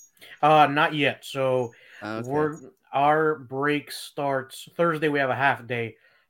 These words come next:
Speaker 1: because Christmas is a little late this year. It's on a Saturday of all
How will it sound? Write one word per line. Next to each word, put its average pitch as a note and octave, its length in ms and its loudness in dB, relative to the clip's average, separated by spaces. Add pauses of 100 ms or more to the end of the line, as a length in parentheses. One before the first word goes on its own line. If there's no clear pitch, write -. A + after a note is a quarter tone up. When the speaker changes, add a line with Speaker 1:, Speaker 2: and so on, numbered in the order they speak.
Speaker 1:
because - 300 -14
Christmas B2 400 -10
is A2+ 100 -10
a A2+ 60 -12
little A2+ 240 -6
late A2 180 -6
this - 180 -12
year. A2+ 100 -10
It's - 100 -14
on A2 80 -10
a G2+ 80 -16
Saturday G#2 500 -4
of F#2 140 -14
all G2 240 -10